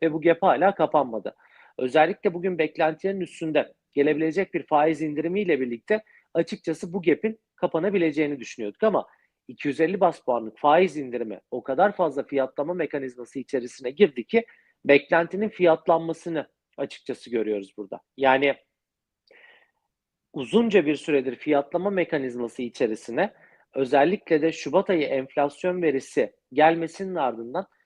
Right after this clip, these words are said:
iki yüz elli bas puanlık faiz indirim beklentileri fiyatlamalar içerisine girmişti. O yüzden bu denli kar realizasyonlarının olması özellikle bankacılık tarafında benim için sürpriz olmadı.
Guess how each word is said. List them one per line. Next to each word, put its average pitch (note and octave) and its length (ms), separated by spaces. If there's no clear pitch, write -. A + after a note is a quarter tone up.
iki D3 240
yüz E3 160
elli F3+ 240
bas G3 320
puanlık C3 360
faiz D3+ 380
indirim E3 400
beklentileri C3 800
fiyatlamalar F#3+ 640
içerisine C#3 540
girmişti. D#3+ 580
O D#3 180
yüzden F3 340
bu F3+ 100
denli F3+ 260
kar F#3 220
realizasyonlarının F3 960
olması D3 540
özellikle E3+ 500
bankacılık D#3+ 560
tarafında D3+ 580
benim F3 240
için D#3 220
sürpriz E3 400
olmadı. F3 500